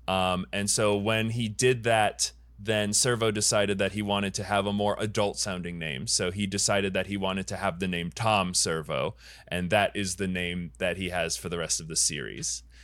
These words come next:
So we have Joel, Crow, and Tom Servo as our three, our three main riffers, and then we have Gypsy, who is in charge of the ship and is,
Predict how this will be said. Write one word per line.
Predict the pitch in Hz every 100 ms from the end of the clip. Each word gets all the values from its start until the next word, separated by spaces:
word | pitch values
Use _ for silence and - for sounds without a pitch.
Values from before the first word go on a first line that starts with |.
| - -
So | - 110
we | 110
have | 117 113 110 101 -
Joel, | 107 117 147 160 180 - -
Crow, | - 151 139 135 -
and | 123 123
Tom | 123 110
Servo | - 110 101 104 101
as | 98 95
our |
three, | 92 - 120 120 120 120 - -
our | 104
three | - 139 151
main | 139 135 131
riffers, | 120 120 - 127 135 - - - - - - -
and | 110 107 104
then | 104 101 101 101 110 - -
we | 107 113
have | 110 107 101 104
Gypsy, | 147 143 - 170 185
who | 123 131 127 110
is | 117 117 113
in | 110
charge | 123 117 113
of | 107
the | 104
ship | - 147 - -
and | 104 104 104 104 -
is, | 104 101 98 - -